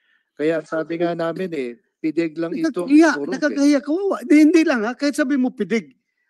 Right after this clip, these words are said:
Speaker 2: Ang daming matino na pulis dyan sa pidig.
Speaker 1: Marami rin.
Speaker 2: Hindi lahat ng pulis sa pidig sira ulo.
Speaker 1: Yes, sir.
Speaker 2: Ang daming mabait dyan. Alam ko yan.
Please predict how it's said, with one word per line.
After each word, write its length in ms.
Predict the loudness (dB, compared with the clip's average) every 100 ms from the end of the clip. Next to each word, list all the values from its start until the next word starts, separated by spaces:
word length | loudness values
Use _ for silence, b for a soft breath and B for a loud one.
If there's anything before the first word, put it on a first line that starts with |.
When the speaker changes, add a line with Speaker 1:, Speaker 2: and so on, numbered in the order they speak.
| _ -2
Speaker 2:
Ang 160 | 2
daming 320 | 4 6 6 4
matino 320 | 2 0 -2
na 160 | -4
pulis 240 | -4 -4 -2
dyan 160 | -2
sa 80 | -2
pidig. 320 | -2 -2 -2
Speaker 1:
Marami 400 | -6 -8 -6 -6
rin. 80 | -4
Speaker 2:
Hindi 80 | -4
lahat 240 | -2 -2
ng 160 | -2 -2
pulis 160 | -2 -4
sa 80 |
pidig 320 | -4 -4 -4 -2
sira 160 | -2
ulo. 400 | 0 2 0 -2 _ _ _ _ _ _ _
Speaker 1:
Yes, 160 | -20 -8
sir. 80 | -2
Speaker 2:
Ang 80 | 2
daming 320 | 4 6 6
mabait 320 | 4 0 -4
dyan. 400 | -2 0 0 -2 -8 _ _ _ -4
Alam 240 | -4 0
ko 80 | 2
yan. 400 | 2 2 0 -6